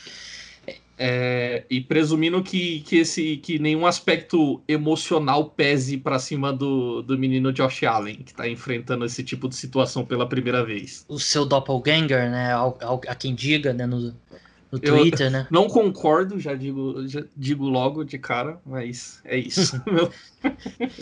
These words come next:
Speaker 2: É, eu reassisti ao jogo, né, esse jogo, né, da,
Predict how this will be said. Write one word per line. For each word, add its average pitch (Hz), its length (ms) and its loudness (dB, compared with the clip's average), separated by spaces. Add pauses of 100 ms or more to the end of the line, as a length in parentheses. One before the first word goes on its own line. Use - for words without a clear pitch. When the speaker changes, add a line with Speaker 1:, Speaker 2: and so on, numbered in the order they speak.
(260)
Speaker 2:
É, 151 800 4
eu 202 200 0
reassisti 196 680 -4
ao 143 220 -4
jogo, 123 580 -8 (240)
né, 131 120 -6
esse 131 180 -8
jogo, 127 320 -4
né, 117 160 -2
da, 113 360 -4